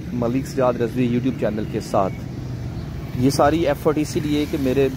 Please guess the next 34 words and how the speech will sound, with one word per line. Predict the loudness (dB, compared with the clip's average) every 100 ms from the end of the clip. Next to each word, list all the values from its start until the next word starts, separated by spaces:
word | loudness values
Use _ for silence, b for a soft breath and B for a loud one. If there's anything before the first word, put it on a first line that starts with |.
| -2
बहुत | 0 2
से | 2
दोस्त | 2 2 2
अहबाब | 0 0 0
मुझे | 0 2 0 -2 -10 -4 2
अब्रॉड | 2 6 6 6
से | 2 -2
बहुत | -2 -2 -2 0
कॉल्स | 0 0 -2
आती | -4 -2
हैं, |
उनकी | -2 0 2
मोहब्बतों | 2 2 2 0
का | 2
बहुत | 2 2 2 2
शुक्रिया, | 0 0 2 2 0 -6 -8 -8 0
बहुत | 4
अप्रिशिएट | 4 4 2 4 2 4
करते | 2 2 -2
हैं। | -2 -6 -8 -8 -8 -4
तो | 0 4 4
अभी | 4
रात | 6 6 4
को | 0
भी | 0
मुझे | 0 0
कॉल | 0 0 2
आई | 0
थी | -2 -2
फजीरा | -2 2 2
से। | 2 0
अ, | -2 -4 -4 -4 -2 -2 -2 -2 -2 -2 -2 0
भाई | 2 4
वो | 2 -4 -8 -8 -8